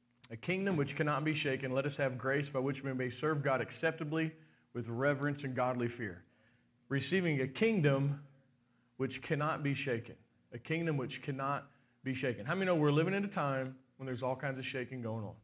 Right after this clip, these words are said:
And, uh, there, there's, there's shaking in every conceivable way, and, um, they're, they're, you know, what people would call uncertain times. I don't think I've ever looked at the leadership of the world,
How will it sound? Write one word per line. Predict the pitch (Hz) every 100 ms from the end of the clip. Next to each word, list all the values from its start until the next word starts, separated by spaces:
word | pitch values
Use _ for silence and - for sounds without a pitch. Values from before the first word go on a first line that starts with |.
| _ _ _ _ _ _ _ _ _
And, | 120 117
uh, | 113 110 104
there, | 117 117 110
there's, | 120 110 - - 117
there's | 120 107 -
shaking | - 160 156 156 147
in | 127 127
every | 147 156 151 160 151 147 - _ _ _ _ _
conceivable | 156 139 - 175 156 151 135 135
way, | 147 151 175 170 - _
and, | 143 139 135
um, | 135 127 117 113 - _ _ _ _
they're, | 123 131 127 120
they're, | 123 127 123 120 120
you | 135
know, | 123
what | 123 127
people | 147 139
would | 131 123
call | 147 135
uncertain | 131 120 156 156 147
times. | 156 147 147 147 143
I |
don't | 147 143
think | 151 139
I've | 135
ever | 135 143 143 143 - - _ _ _ _ _ _ _ _ _ _
looked | 131 151 156
at | 156 -
the |
leadership | 135 131 165 170 151 - 151 143
of | 139 113
the |
world, | 127 139 147 135 127 123